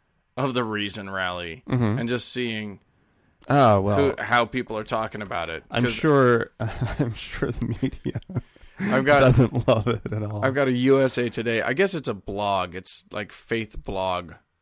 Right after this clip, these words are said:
Speaker 1: Faith, no, Faith and Reason blog.
Speaker 2: Okay.
Speaker 1: But it's, it's, it's hosted by U S A Today. And Kathy Lynn Grossman from U S A Today <laughs> starts her blog post about the Reason Rally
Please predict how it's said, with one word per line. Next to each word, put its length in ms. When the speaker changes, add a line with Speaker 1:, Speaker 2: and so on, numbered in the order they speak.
Speaker 1:
Faith, 280
no, 160
Faith 380
and 160
Reason 500
blog. 460
Speaker 2:
Okay. 380
Speaker 1:
But 100
it's, 220
it's, 280
it's 480
hosted 400
by 100
U 220
S 120
A 120
Today. 420
And 420
Kathy 500
Lynn 380
Grossman 840
from 220
U 240
S 160
A 100
Today 440
<laughs> 500
starts 640
her 180
blog 420
post 260
about 240
the 80
Reason 360
Rally 400